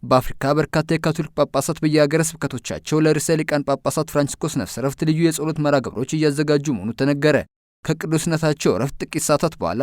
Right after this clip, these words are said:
በደቡብ ሱዳን የቶምቦራ የአምቢዮ ሀገረ ስብከት ጳጳስ ብፁዕ ሂቦሮ ኩሳላ በሀገረ ስብከታቸው ያሉ ምዕመናን በጸሎት ከዓለም አቀፋዊቷ ቤተ ክርስቲያን ጋር አንድ እንዲሆኑ ተናግረዋል።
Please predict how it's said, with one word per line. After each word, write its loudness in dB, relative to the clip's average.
በደቡብ 2
ሱዳን 0
የቶምቦራ 4
የአምቢዮ 6
ሀገረ 6
ስብከት -2
ጳጳስ 0
ብፁዕ -2
ሂቦሮ 6
ኩሳላ -2
በሀገረ 6
ስብከታቸው -2
ያሉ 4
ምዕመናን 0
በጸሎት 0
ከዓለም 2
አቀፋዊቷ 0
ቤተ 0
ክርስቲያን -6
ጋር 2
አንድ 2
እንዲሆኑ 2
ተናግረዋል። 2